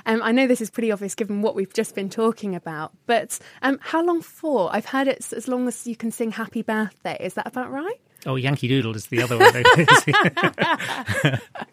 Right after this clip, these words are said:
Speaker 2: Uh, yes, probably longer than we all do it at the moment is the, is
Speaker 1: Yeah.
Speaker 2: the, the, sh-, the easy answer, perhaps. But certainly h-, washing your hands is one of the most effective ways that you can stop any infection from being transferred from one person to another.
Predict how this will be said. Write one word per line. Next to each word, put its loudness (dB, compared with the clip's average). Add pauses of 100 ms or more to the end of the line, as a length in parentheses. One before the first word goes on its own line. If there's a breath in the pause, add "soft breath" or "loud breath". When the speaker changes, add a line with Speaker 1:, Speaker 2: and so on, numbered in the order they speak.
(520 loud breath)
Speaker 2:
Uh, 4
yes, -2
probably 0
longer 4
than 0
we 4
all 4
do 2
it 2
at -6
the -2
moment -4
is -8
the, -6
is -4
Speaker 1:
Yeah. -14
Speaker 2:
the, -2
the, -8
sh-, -6 (100)
the -6
easy -4
answer, -10
perhaps. -10 (220 soft breath)
But -2
certainly 0
h-, -6 (300)
washing -2
your 0
hands -4 (320 loud breath)
is -2
one -2
of -6
the -2
most -2
effective -8
ways -6
that -16
you -10
can -14
stop -8 (200)
any -2
infection -10 (320 loud breath)
from -6
being -6
transferred -8
from -10
one -6
person -10
to -14
another. -12